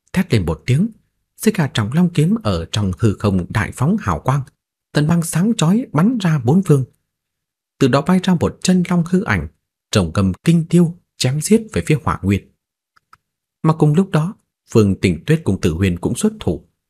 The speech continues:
phân biệt phóng ra một thanh cổ kiếm màu ngà sữa, như là có phượng tường vu thiên long cong cộng minh. Ở trong hư không huyễn hóa ra thiên phượng hư ảnh, thần bí mà thánh khiết vô cùng.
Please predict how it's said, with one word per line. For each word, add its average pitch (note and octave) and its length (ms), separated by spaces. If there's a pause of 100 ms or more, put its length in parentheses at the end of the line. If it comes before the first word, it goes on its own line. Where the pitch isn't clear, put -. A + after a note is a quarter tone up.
(140)
phân F#3 140
biệt A#2+ 240
phóng F#3+ 300
ra G3+ 100
một B2+ 220
thanh F3+ 160
cổ E2+ 300
kiếm F#3 260
màu G2 200
ngà D#2+ 160
sữa, C3 280 (600)
như A2+ 160
là F3+ 80
có - 140
phượng G2+ 420
tường F2+ 340
vu E3 280
thiên F3 360
long F3+ 220
cong F#3 240
cộng F#2 200
minh. A2+ 140 (800)
Ở F2+ 300
trong G#2+ 140
hư G2 160
không F2 300
huyễn - 160 (100)
hóa D#3+ 200
ra E3 240
thiên G3+ 220
phượng - 240
hư F#3+ 140
ảnh, F2 240 (400)
thần F#2+ 200
bí B2+ 280 (300)
mà D#2+ 320 (120)
thánh A2 140
khiết F3 240
vô F#2+ 100
cùng. - 300